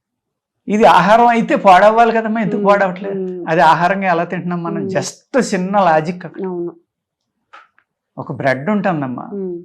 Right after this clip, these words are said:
Speaker 1: అది ఆరు నెలలైనా ఉంటుంది, మూడు నెలలైనా ఉంటుంది, అలాగే ఉంటుంది అంటే అది ఆహారం అయితే ఎందుకు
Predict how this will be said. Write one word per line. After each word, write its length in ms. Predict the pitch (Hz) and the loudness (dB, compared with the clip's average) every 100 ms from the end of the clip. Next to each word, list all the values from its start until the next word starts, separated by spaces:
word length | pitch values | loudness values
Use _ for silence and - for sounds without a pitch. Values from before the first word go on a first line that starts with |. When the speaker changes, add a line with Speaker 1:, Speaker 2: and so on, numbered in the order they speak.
| _ 147 | _ -8
Speaker 1:
అది 400 | 139 160 170 202 | -6 -4 -4 -6
ఆరు 340 | 147 139 151 | -4 -2 -2
నెలలైనా 440 | 185 190 202 196 | -4 -4 -6 -6
ఉంటుంది, 340 | 202 196 190 202 | -6 -6 -6 -6
మూడు 200 | 180 180 | -6 -4
నెలలైనా 440 | 180 180 190 190 | -4 -4 -6 -8
ఉంటుంది, 320 | 190 185 180 | -10 -10 -6
అలాగే 260 | 165 160 185 | -6 -4 -6
ఉంటుంది 380 | 190 185 190 196 | -10 -10 -10 -10
అంటే 160 | 196 | -8
అది 100 | 196 | -2
ఆహారం 440 | 156 143 147 196 208 | 0 0 2 2 0
అయితే 320 | 214 185 226 | -2 -4 -2
ఎందుకు 260 | 202 185 | -2 -4